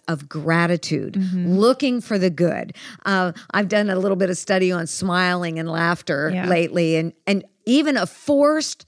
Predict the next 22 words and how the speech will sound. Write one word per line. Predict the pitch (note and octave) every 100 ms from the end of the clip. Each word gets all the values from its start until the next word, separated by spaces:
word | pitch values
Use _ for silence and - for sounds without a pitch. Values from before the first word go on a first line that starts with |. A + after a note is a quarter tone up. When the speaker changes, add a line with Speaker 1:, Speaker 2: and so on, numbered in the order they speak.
| -
Speaker 1:
smile | - - B3+ C4 E4 A#3 D#3+ E3
Speaker 2:
<laughs> | F#3 F3+ G3 -
Speaker 1:
is | A#3
Speaker 2:
Yep. | F#3+
Speaker 1:
good. | A#3+ F#3 G2+ E3+
Speaker 2:
Yeah. | F3+ D#3+
Speaker 1:
You | B3+
know, | A3 -
I | G3 A3+
make | C#4 B3+ B3
a | C4
choice | - B3 -
right | G#3 G3
now | F#3 F3+ F3
to | - E3+
smile. | - F3+ F#3 - - - -
I | A#3
make | D4 C4 G#3+
a |
choice | F#3+ A3+ G#3+ G#3 -
right | G3 F#3
now | F#3+